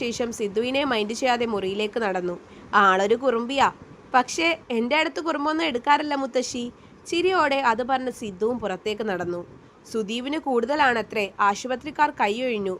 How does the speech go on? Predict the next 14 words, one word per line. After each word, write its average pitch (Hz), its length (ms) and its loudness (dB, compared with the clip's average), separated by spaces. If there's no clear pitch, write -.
വെന്റിലേറ്ററിലാണ്. 220 920 0
രാജയാണ് 311 580 6
ആ - 100 4
വാർത്ത 240 260 2
എല്ലാവരിലേക്കും 226 640 -2
എത്തിച്ചത്. 180 440 -6
"ദൈവമേ, 240 420 0
എത്ര 349 300 -2
പണം 269 280 2
ചിലവാക്കി 285 460 -2
ചികിത്സിച്ചതാ, 220 640 -4
എന്നിട്ടും 262 380 -6
അതൊന്നും 277 320 -4
ഉപകരിച്ചില്ലല്ലോ," 226 840 -4